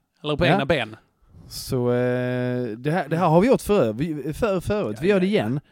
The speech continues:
Speaker 2: Ni bestämmer. Vem hade sämst söndag och därmed vinner pissveckan? Var det jag?
Speaker 1: Så är det.
Speaker 2: Jo-, Joel Alejandro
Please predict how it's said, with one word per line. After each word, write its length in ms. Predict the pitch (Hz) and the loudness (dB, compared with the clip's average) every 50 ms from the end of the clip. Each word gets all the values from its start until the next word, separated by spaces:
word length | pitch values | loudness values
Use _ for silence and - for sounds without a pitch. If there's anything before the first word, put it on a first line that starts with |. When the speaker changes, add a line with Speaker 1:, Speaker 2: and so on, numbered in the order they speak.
| _ _ | _ _
Speaker 2:
Ni 260 | _ - 220 240 214 202 | _ 2 4 4 6 4
bestämmer. 600 | 104 - - - 220 151 120 104 98 98 98 101 107 | 4 4 4 4 4 4 2 0 -2 -4 -6 -6 -4
Vem 240 | 127 202 220 214 208 | 0 0 2 2 2
hade 500 | 190 233 226 226 214 202 190 190 190 175 - _ _ _ _ _ _ _ _ _ | 2 2 0 0 2 2 2 4 2 0 -2 _ _ _ _ _ _ _ _ _
sämst 400 | - - 240 214 202 - - - | -2 0 2 4 4 2 0 0
söndag 400 | - 285 214 143 120 110 117 117 | 2 2 4 4 2 2 2 2
och 180 | 98 127 - - | 2 0 -2 0
därmed 380 | 160 190 180 165 165 165 160 156 | 2 2 4 4 2 2 0 0
vinner 220 | 175 175 170 165 | 0 0 0 2
pissveckan? 600 | - 226 226 - - 113 87 - - 90 90 107 - _ | 0 0 -2 -2 -4 -6 -6 -6 -8 -10 -10 -10 -14 _
Var 140 | _ 110 101 | _ -8 -8
det 60 | 87 | -4
jag? 200 | 95 104 - 101 135 | -2 -2 0 2 2
Speaker 1:
Så 40 | 214 | 2
är 80 | 240 214 | 2 0
det. 140 | 135 123 131 - _ _ | -4 -8 -10 -16 _ _
Speaker 2:
Jo-, 140 | - 113 - - _ _ _ _ _ | -6 -6 -6 -6 _ _ _ _ _
Joel 460 | - 117 123 120 98 98 110 135 160 | -6 -2 -2 -2 0 -2 -4 -4 -4
Alejandro 680 | - 139 160 170 185 196 190 175 151 147 147 151 - | -4 -6 -6 -4 -2 0 0 0 2 0 -2 -2 -4